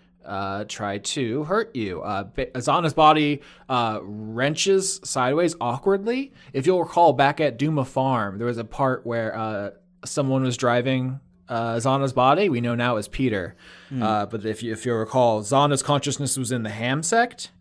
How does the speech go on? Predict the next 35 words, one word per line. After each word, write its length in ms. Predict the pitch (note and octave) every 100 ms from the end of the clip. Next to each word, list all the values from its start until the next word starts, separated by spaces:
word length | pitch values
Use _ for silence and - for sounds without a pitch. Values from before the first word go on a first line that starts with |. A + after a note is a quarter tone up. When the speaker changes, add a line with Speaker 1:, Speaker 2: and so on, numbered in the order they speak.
| -
Speaker 2:
Mm-hmm. 380 | D#3+ E3 A#2 G#2 - _
Speaker 1:
at 100 | D3 D3+
the 40 |
time, 300 | E3+ D#3+ E3+
but 100 | C3
her 140 | C3
body 320 | B2 B2 B2+ B2
kept 240 | A#2 -
going. 420 | A#2+ A#2 G2 F2 - - -
Uh, 180 | A2 A2
that's 220 | G#2 C3
what 100 | D3+
you, 160 | B2+ C3
that's 380 | C3 C3+ C3 C#3+
what's 160 | B2+
happening 400 | C#3 B2+ A#2+ G#2+
now. 380 | A2+ A2 G2 F2+ - -
Her 100 | B2+
body 320 | C3+ C#3 C#3
turns 340 | C3+ D3 C#3
awkwardly. 520 | C3 C3+ C3 B2+ A#2+ A#2
You 160 | A#2
see 260 | - C3 C3
the 340 | B2+ A2+ A2 - _ _ _ _ _ _ _ _ _
arteries 480 | B2+ C#3+ D3 D3 C3+
and 120 | C3+
veins, 540 | A#2+ C3+ C3 A#2 G#2 - -
uh, 300 | A#2 G#2 G#2
twisting 460 | - D3 C3+ - C3
up 180 | A#2 -
out 220 | A#2 A2+
of 140 | A#2 A2
the 80 |
illusion, 640 | A#2 A2 A#2+ B2 A2+ G2 F#2 - - -
uh, 380 | G2+ G#2 G2+ G2